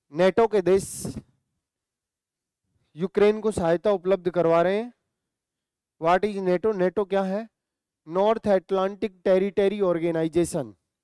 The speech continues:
अभी आया था नेटो, एनएटीओ। नेटो का पूरा नाम क्या है? नॉर्थ अटलांटिक टेरिटरी ऑर्गेनाइजेशन। साथियों,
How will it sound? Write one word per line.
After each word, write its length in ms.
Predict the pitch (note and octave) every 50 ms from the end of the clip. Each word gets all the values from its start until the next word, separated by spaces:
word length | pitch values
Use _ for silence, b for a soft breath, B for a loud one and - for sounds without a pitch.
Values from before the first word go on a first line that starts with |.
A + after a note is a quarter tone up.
| _ _ _ _ _ _ _ _ _ _ _ _ _ _ _
अभी 260 | D#3 D#3 D#3 F#3+ G3 F#3+
आया 240 | E3+ E3 E3 F3 F3
था 260 | - G3+ A3 A#3+ B3 _ _ _ D3
नेटो, 360 | D#3+ E3 D#3 - D#3+ C3 -
एनएटीओ। 640 | F3 F3 E3+ F#3+ G3 F3+ - F#3+ F#3 F#3 F3 D3 A2+ - _ _ _ -
नेटो 260 | D3+ D#3+ - G3+ G3+
का 100 | G3+ G3
पूरा 520 | F3 E3+ F3 F3+ F3+ F#3 F#3 F3 D#3 C#3 C3 _ _ _ _
नाम 300 | D3 D#3 D#3+ E3+ F3+ F3
क्या 180 | - F#3 F3+ F3+
है? 180 | G3 G#3+ A3 b b b b b b b b b _
नॉर्थ 420 | D#3 E3+ F#3 G3 G#3 A3+ A3+ - G#3
अटलांटिक 800 | F#3 F3+ E3 - - F3+ F3 F3 F3+ F3+ F3+ - G3+ G#3 F3 _ _
टेरिटरी 600 | G3 F3+ E3+ E3+ F3 E3+ - F3 E3 E3+ E3+ F3
ऑर्गेनाइजेशन। 920 | E3 D3 C#3 C3 B2 C3 B2+ B2 A#2+ A#2+ A2+ A2 A#2 A2+ G#2 - A#2 G2 F2+ _ _ _ _ _ _ _ _ _ _ _ _ _ _ _ _ _ _ _ _ _ _ _ _ _ _ _ _ _ _ _ _ _ _ _ _ _ _ _ _ _
साथियों, 640 | - - F3 E3+ F3 - G3+ F#3+ F#3 G#3 A3+ A3+